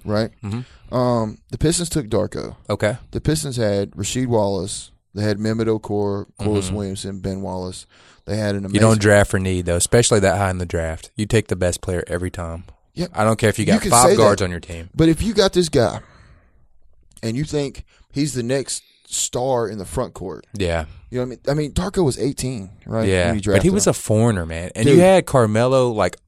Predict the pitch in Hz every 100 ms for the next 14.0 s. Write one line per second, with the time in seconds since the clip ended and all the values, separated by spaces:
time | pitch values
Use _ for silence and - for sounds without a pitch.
0 | _ _ 110 117 117 101 90 95 101 -
1 | 104 95 - 98 98 - - 101 101 90
2 | 87 85 82 226 208 208 170 165 143 143
3 | 151 107 113 98 98 92 120 127 - 127
4 | 127 113 113 _ - 143 123 - 117 120
5 | 107 113 127 98 - 67 - - 107 104
6 | 104 139 127 113 127 123 117 143 120 107
7 | 98 98 143 190 170 165 139 123 87 85
8 | - 131 135 - 110 113 117 151 - 170
9 | 131 113 110 123 120 107 98 92 90 -
10 | 87 82 80 82 - 104 117 147 151 131
11 | 139 127 113 117 123 135 117 120 - 117
12 | 107 104 - - 92 113 123 110 120 113
13 | 107 110 101 110 95 - 110 101 87 76